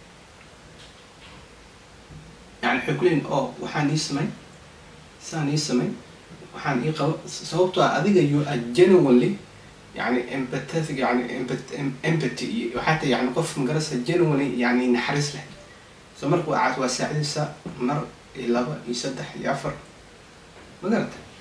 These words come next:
Marka wixii wuxuu noqonayaa marka constantly wax joogto ah oo aan dhammaad lahayn.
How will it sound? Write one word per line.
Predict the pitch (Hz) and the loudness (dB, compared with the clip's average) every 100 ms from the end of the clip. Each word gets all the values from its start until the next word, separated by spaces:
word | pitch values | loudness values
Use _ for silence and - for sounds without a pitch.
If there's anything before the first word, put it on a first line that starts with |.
| - - - - - | -20 -20 -18 -18 -6
Marka | 151 151 160 | -2 -2 -2
wixii | 185 175 | -2 -2
wuxuu | 156 147 | -2 -2
noqonayaa | 135 160 160 | 0 0 0
marka | 147 151 156 | 0 -2 -4
constantly | 143 - 165 - 147 127 | -6 -4 -2 -2 -2 -2
wax | 131 147 - | -2 -4 -6
joogto | - 123 - - | -4 -6 -4 -6
ah | - - - - | -6 -12 -20 -18
oo | - 120 | -10 -6
aan | 117 | -6
dhammaad | 127 127 120 | -4 -2 0
lahayn. | 120 - | 0 -2